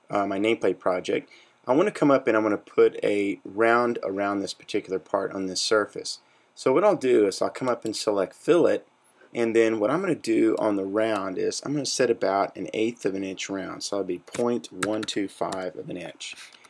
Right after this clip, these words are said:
With that selected, then I'll come back and I'll select the individual edges, and you can see it preview 'cause I have my preview set on, and I'll come around the top of the surface of this particular nameplate and go all the way around it.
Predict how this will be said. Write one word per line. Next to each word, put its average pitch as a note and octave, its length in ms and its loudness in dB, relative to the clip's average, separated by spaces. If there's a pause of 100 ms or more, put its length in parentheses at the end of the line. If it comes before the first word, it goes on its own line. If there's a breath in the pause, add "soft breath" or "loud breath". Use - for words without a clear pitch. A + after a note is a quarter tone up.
(300 loud breath)
With - 100 -14
that F3 220 4
selected, A2 720 0
then G#2+ 160 0
I'll G#2 80 0
come C#3 260 -4
back A2 320 0
and G2+ 100 -4
I'll G2 140 -4
select G#2 460 -2
the F2+ 160 -4
individual G#2 500 -4
edges, A#2 400 0
and A2+ 80 -4
you A2 60 -4
can F#2+ 120 -10
see - 200 -4
it - 160 -4
preview G2+ 640 0
'cause G#2 180 -6
I G2+ 40 0
have F#2+ 80 -2
my F2+ 100 -6
preview C3+ 440 -2
set F#2 280 -2
on, F#2+ 260 -8 (580 soft breath)
and A2 280 2
I'll A2 80 2
come C#3 200 0
around A#2 280 2
the G2 100 -2
top G#2+ 320 -2
of C#3 40 -2
the D#3+ 60 0
surface G#2 600 -4
of G#2+ 180 -2
this A#2 300 -2 (280 soft breath)
particular B2+ 440 -4
nameplate G2 560 -2 (500)
and G#2+ 180 -4
go G2+ 140 0
all G2 120 2
the A2+ 60 2
way C3+ 120 2
around F#2+ 440 -4
it. B2 140 0